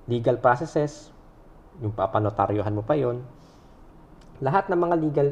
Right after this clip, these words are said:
fees and expenditures for establishing clean title ng lupa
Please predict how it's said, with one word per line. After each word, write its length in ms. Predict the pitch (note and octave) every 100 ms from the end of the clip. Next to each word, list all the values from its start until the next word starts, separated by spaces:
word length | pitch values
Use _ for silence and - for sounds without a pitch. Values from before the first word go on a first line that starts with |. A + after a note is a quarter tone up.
| C#3+
fees 320 | - A#2+ G#2+
and 160 | G#2+ A#2+
expenditures 1040 | A#2+ - C3+ B2+ A#2 G#2+ F#2+ G#2+ - - - - - - - - - - - -
for 160 | C3
establishing 560 | A#2 - D#3+ F3+ G3 F3+
clean 240 | D#3+ C#3+
title 400 | C#3 A#2+ A2+ A2
ng 160 | G#2+ A#2
lupa 400 | A2 F#2 -